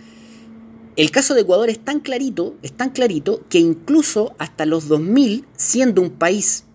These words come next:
exportador de petróleo, era un país que importaba una cantidad importante de, de, de energía, siendo exportador de petróleo. Eh, y si uno hace el zoom hacia Ecuador,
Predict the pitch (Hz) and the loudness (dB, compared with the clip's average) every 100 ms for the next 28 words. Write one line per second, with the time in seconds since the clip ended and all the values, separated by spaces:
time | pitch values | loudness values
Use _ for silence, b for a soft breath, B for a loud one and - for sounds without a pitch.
0 | _ 160 - - 160 151 151 220 233 247 | _ -6 -4 -4 -2 0 2 2 2 0
1 | 269 247 196 220 - 175 196 214 185 208 | 2 2 2 -2 -4 -2 -2 -2 -4 -4
2 | - 226 247 - _ 196 190 170 180 - | -2 0 0 -2 _ -6 -6 -4 -4 -6
3 | - 302 262 180 226 - 196 202 196 185 | -4 0 0 0 -4 -4 -2 0 -2 -2
4 | 185 202 196 - - 208 220 - 269 254 | -2 -4 -4 -6 -4 -4 -4 -4 -6 -2
5 | 190 208 220 160 156 135 151 143 135 127 | 2 2 2 0 -2 0 2 2 2 0
6 | 120 117 120 - 320 139 - _ _ _ | -2 -2 -4 2 2 2 -6 _ _ _
7 | _ _ _ _ _ - 156 165 190 - | _ _ _ _ _ -4 0 0 -2 -6
8 | 135 139 131 123 113 101 98 - B B | -6 -4 -4 -6 -6 -8 -12 -18 B B
9 | B B B B B B _ _ 147 143 | B B B B B B _ _ 2 4
10 | 139 131 127 127 123 120 117 113 113 - | 4 2 0 -2 -2 -2 -4 -4 -8 -12
11 | _ _ _ 123 - 262 285 208 165 - | _ _ _ 0 2 2 2 2 0 -2
12 | 226 - 247 202 - 285 214 117 - _ | -4 -2 -4 -6 -4 -4 -2 -6 -10 _
13 | _ _ _ 254 262 - 135 131 135 113 | _ _ _ -4 -2 -2 -2 2 2 2
14 | 120 | -2